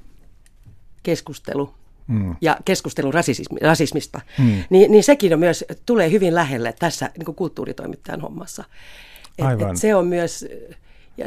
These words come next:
Speaker 1: ja siis runojen kautta, kirjallisuuden kautta ja näin. Ja, ja mulla on suunnitteil-, suunnitteilla dokumentti sitten vuoden loppuun Hassan Blasimista, joka on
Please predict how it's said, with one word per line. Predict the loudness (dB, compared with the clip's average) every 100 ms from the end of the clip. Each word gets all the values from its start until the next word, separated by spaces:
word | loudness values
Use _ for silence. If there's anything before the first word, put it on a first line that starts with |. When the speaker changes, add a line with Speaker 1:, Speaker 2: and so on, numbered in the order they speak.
| -6
Speaker 1:
ja | -4
siis | -4 -4 -2
runojen | 2 2 2
kautta, | -2 -4
kirjallisuuden | -4 -2 -2 -4 -6
kautta | -6 -8 -8
ja | -6
näin. | -2 0 0
Ja, | -2 -6 -20 -20 -10 -2
ja |
mulla | 2 6 6
on |
suunnitteil-, | 4 4 4 2 0 0 -2 -6 -4
suunnitteilla | 0 0 0 -2 0 0
dokumentti | -2 -2 -2 -4 -4 -10 -10 _ -20 -20 -20 -20 _ -20 -20
sitten | -6 -4
vuoden | -2 -2
loppuun | -2 -6 -4 -4 -4 -12 -20 -8
Hassan | -4 -2 0 2
Blasimista, | 0 0 -2 -4 -6
joka | -6 -6 -6
on | -6